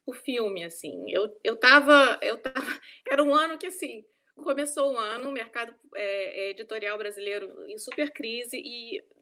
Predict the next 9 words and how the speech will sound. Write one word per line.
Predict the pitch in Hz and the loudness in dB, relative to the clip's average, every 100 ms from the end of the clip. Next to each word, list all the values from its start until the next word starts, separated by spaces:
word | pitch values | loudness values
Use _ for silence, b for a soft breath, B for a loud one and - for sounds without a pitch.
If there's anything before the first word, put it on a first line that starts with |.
| _ | _
bom, | 233 190 170 - - - - | -6 -6 -6 -16 -20 -20 -20
você | - 220 | -12 -4
sabe | - 269 | 2 4
como | 294 294 | 6 6
é | 311 | 6
difícil | 302 302 285 269 | 2 2 2 0
emplacar | 240 220 - 208 | -4 -6 -2 -2
no | 202 | 0
Brasil | 214 202 226 | 0 0 0